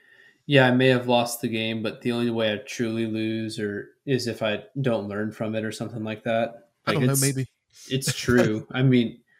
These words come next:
Speaker 1: if I ever lose a game, like, I want to have at least learned something. Otherwise, it was just a waste of time, really.
Speaker 2: I, I wouldn't say that. I mean, there's,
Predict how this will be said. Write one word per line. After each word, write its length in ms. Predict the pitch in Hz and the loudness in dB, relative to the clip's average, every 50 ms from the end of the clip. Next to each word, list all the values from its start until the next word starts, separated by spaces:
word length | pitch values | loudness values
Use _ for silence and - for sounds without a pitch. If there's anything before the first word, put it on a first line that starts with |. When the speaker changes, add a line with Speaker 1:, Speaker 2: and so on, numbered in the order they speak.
| _ _ _ _ _ _ _ _ _ _ _ _ | _ _ _ _ _ _ _ _ _ _ _ _
Speaker 1:
if 120 | - - | 0 4
I 120 | 131 151 | 8 8
ever 160 | 135 135 139 135 | 8 8 8 6
lose 280 | 123 123 131 123 127 123 | 4 4 2 2 2 0
a 40 | |
game, 540 | 107 113 110 110 110 107 104 104 101 101 101 | -2 0 0 0 0 0 0 -2 -4 -6 -6
like, 200 | 101 98 98 95 - _ _ _ _ _ _ _ _ _ _ _ _ _ _ _ _ _ _ - | -6 -6 -6 -8 -12 _ _ _ _ _ _ _ _ _ _ _ _ _ _ _ _ _ _ 0
I 80 | 135 131 | 6 8
want 180 | 139 139 131 135 | 10 10 8 8
to 100 | - 127 | 4 2
have 120 | 117 110 | 2 0
at 100 | 110 104 | -2 -4
least 240 | 110 113 107 - - 107 101 | -4 -4 -6 -8 -10 -8 -4
learned 260 | 110 107 107 107 104 98 | -2 -2 -2 -2 -4 -6
something. 480 | - 113 101 98 - 101 101 101 101 - | -6 -8 -8 -8 -10 -10 -10 -8 -6 -4
Otherwise, 440 | 113 117 117 113 117 110 110 107 104 | -2 0 2 2 2 2 2 2 0
it 60 | 113 | -2
was 220 | 110 107 104 - - | -2 -2 -4 -4 -6
just 320 | 110 101 - - - _ _ _ | -8 -8 -10 -12 -14 _ _ _
a 80 | - 131 | -8 -8
waste 380 | 104 101 101 98 101 - - | -6 -6 -6 -6 -6 -6 -8
of 100 | 104 98 | -8 -10
time, 320 | - - 104 98 98 95 95 | -10 -8 -6 -6 -6 -6 -8
really. 440 | 92 95 95 95 95 95 98 98 _ _ _ _ _ _ _ _ _ _ _ _ _ 427 | -10 -10 -10 -10 -10 -10 -12 -14 _ _ _ _ _ _ _ _ _ _ _ _ _ -4
Speaker 2:
I, 220 | 403 453 440 294 - _ _ - - - - - _ _ - | -2 -2 -2 -4 -6 _ _ -20 -20 -18 -18 -18 _ _ 4
I 100 | 277 339 | 4 4
wouldn't 260 | 349 359 330 269 - | 4 2 0 2 2
say 220 | - - 180 151 131 | 2 2 2 0 0
that. 360 | 117 135 139 147 147 151 - - - | -2 -2 -2 0 0 -2 -4 -6 -12
I 40 | 262 | -8
mean, 160 | 285 269 269 | -6 -4 -2
there's, 360 | 294 277 - - - - | -2 0 0 0 -2 -4